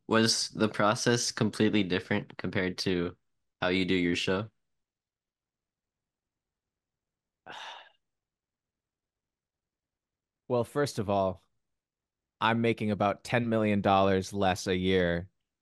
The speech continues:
Speaker 2: than the people on the shows that I was working on. <laughs>
Speaker 1: <laughs>
Speaker 2: That's, I actually don't know how much they make. So let me just clarify that. I've never seen any pay stubs. I'm just, I'm just in, you know, what I read on the news. Um,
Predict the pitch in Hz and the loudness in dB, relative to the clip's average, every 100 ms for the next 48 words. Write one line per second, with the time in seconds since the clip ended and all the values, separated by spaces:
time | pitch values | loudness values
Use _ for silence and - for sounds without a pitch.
0 | _ 98 92 90 - 95 95 90 87 92 | _ -2 -2 -2 -2 0 2 2 0 -2
1 | - 98 95 95 92 98 101 101 - 104 | 0 2 2 0 0 0 2 0 0 -2
2 | - - 165 - - 175 - - - 147 | 0 2 0 0 -2 -2 -2 -6 0 2
3 | 139 131 185 - 143 - - 127 - 131 | 2 0 -2 2 2 0 -10 -14 -4 2
4 | 143 147 160 123 117 95 95 92 92 92 | 4 4 2 2 2 2 0 0 -2 -4
5 | - 90 87 82 - 98 101 110 107 - | -2 -2 -2 -6 -6 -2 0 0 -2 2
6 | 98 92 95 87 85 87 92 107 120 - | 2 4 2 0 0 -2 2 2 2 2
7 | 120 107 104 98 101 95 - 87 90 98 | 0 2 0 0 2 2 0 -4 -2 0
8 | 95 101 - _ _ _ _ _ _ - | 0 0 -4 _ _ _ _ _ _ -4
9 | 104 98 101 - - 92 90 98 85 - | 0 2 0 -2 -6 -6 -6 -10 -12 -14
10 | _ _ _ _ _ _ 104 110 113 110 | _ _ _ _ _ _ 0 2 4 6
11 | 113 104 98 92 92 85 82 _ _ _ | 6 4 2 -2 -2 -4 -8 _ _ _
12 | _ _ - 135 131 127 123 117 | _ _ 0 4 6 4 2 -4